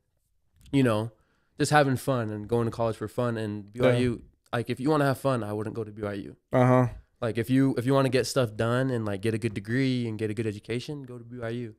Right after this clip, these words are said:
Speaker 2: Uh-huh.
Speaker 1: But if you're trying to have fun, man, go, U V U is right down the street, <laughs> you
Speaker 2: Oh,
Speaker 1: know?
Speaker 2: yeah.
Speaker 1: So, but I think a lot of these guys, like, they,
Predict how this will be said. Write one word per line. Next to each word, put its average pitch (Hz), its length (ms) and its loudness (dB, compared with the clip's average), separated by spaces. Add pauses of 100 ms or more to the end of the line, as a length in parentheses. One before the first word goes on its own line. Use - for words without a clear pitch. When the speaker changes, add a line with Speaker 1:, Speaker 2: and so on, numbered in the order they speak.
(100)
Speaker 2:
Uh-huh. 127 360 6
Speaker 1:
But 123 60 -8
if 117 60 -4
you're 123 80 -6
trying 139 160 0
to 131 60 2
have 123 100 0
fun, 127 320 -2
man, 120 300 -4 (420)
go, 113 460 -4 (160)
U 123 120 -2
V 120 100 -4
U 117 220 4
is 107 220 2
right 110 160 0
down 110 140 0
the 110 80 0
street, - 360 2
<laughs> 143 80 0
you 135 80 4
Speaker 2:
Oh, 165 60 12
Speaker 1:
know? 202 80 10
Speaker 2:
yeah. 131 240 10 (460)
Speaker 1:
So, 113 540 0 (340)
but 127 360 4 (240)
I 131 60 2
think 165 140 4
a - 20 4
lot 117 200 2
of 113 40 -2
these 110 180 -2
guys, 107 280 -2
like, 101 180 -4
they, 110 200 0